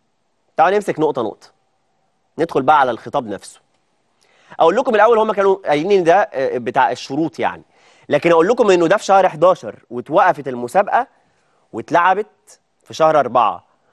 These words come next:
بشروط مختلفة أو بنظام بطولة مختلف. يعني إيه؟ يعني اللي مكتوب قدامنا في شهر حداشر كان إن البطولة عبارة عن دورين ذهاب وإياب في تحديد البطل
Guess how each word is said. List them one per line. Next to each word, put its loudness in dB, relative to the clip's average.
بشروط -4
مختلفة -2
أو 0
بنظام 0
بطولة -4
مختلف. -6
يعني -2
إيه؟ -2
يعني 0
اللي -2
مكتوب -2
قدامنا 0
في -12
شهر 4
حداشر -2
كان -2
إن 0
البطولة -2
عبارة 2
عن 0
دورين 0
ذهاب 0
وإياب 4
في -8
تحديد -4
البطل -2